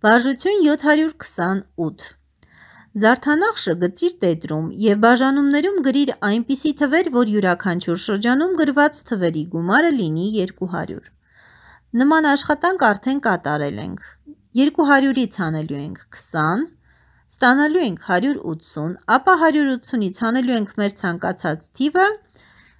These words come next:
որը գրելու ենք ազատ մասերում։ Դարձյալ հանում ենք կատարելու մեր ցանկացած փոքրիկ թիվը հանելու ենք և այդպես բաժանելու ենք այնպես, որ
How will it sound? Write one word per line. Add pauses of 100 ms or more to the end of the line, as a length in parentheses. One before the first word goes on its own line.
(440)
որը
գրելու
ենք (260)
ազատ (320)
մասերում։ (1700)
Դարձյալ
հանում
ենք
կատարելու
մեր
ցանկացած
փոքրիկ
թիվը
հանելու
ենք
և
այդպես
բաժանելու
ենք
այնպես,
որ